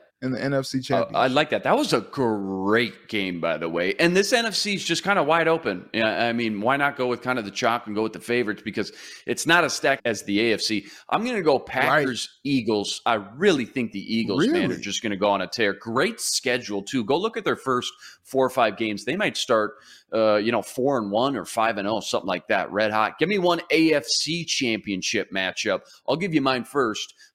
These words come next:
Speaker 2: Bills, I'm just so high on Josh Allen and the Bills.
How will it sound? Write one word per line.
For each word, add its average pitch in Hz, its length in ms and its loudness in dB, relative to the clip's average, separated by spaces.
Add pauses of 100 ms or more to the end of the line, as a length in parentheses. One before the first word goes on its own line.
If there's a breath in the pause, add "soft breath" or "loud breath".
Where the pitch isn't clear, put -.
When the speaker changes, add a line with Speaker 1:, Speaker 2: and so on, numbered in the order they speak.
(180)
Speaker 2:
Bills, 160 540 2
I'm 165 120 -4
just 123 220 -4
so 110 160 2
high 98 240 -2
on 90 80 -8
Josh 87 320 -4
Allen 90 220 -4
and 90 100 -6
the 87 60 -8
Bills. 90 360 -2